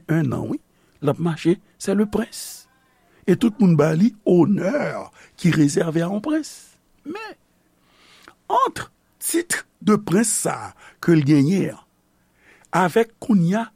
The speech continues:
pour lui faire la vie li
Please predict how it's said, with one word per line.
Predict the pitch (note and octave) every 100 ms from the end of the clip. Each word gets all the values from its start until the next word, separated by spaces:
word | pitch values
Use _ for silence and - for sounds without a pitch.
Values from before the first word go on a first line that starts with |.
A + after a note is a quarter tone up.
| _ _ _
pour | - A3
lui | A#3
faire | G#3+ - - - C4 C4+ - _ _ _ _ -
la | F#3+ G3 E3+
vie | B2 C#3 G#3
li | A3 A#3